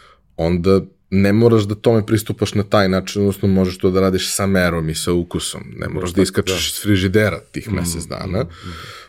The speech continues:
Speaker 1: Ovaj, kako ste vi taj deo priče, kada ste imali materijal koji treba, kako ste birali i plasman i koliko će vas biti i gde će vas biti?
Speaker 2: A, a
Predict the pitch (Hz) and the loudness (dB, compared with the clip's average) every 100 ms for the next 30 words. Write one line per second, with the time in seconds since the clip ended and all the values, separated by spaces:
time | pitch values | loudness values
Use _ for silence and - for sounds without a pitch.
0 | - - 87 90 82 87 95 95 - 101 | -10 -2 2 2 0 0 2 2 4 2
1 | - 151 - 135 143 180 165 - - _ | 2 0 2 0 2 0 -2 -4 -20 _
2 | _ _ _ 165 180 156 120 139 127 123 | _ _ _ 2 4 2 4 4 4 4
3 | 131 127 - - 85 - 82 82 92 156 | 2 2 -6 -4 -4 -4 -2 2 4 6
4 | 104 85 - 85 80 - - 76 - 92 | 4 0 0 2 2 0 -6 -6 -2 -2
5 | 104 - 113 117 - - 104 110 107 90 | 0 0 0 -2 -12 -6 2 6 6 2
6 | 80 _ _ _ _ _ _ _ - 80 | -4 _ _ _ _ _ _ _ -10 -8
7 | - 95 104 - - 117 113 110 107 95 | 0 2 2 -2 -4 0 2 2 2 0
8 | 95 80 80 80 80 80 - - 110 - | -2 -6 -4 -4 -6 -10 -10 0 0 0
9 | 110 - 107 98 95 107 - 92 85 78 | -6 -2 0 0 0 -2 -2 -4 -4 0
10 | 104 107 - 104 95 90 98 98 - 90 | 0 0 -2 0 0 0 -4 -4 -4 -4
11 | - _ _ _ _ _ - - - - | -6 _ _ _ _ _ -20 -18 -18 -16
12 | - 104 - 104 | -4 -4 -2 -4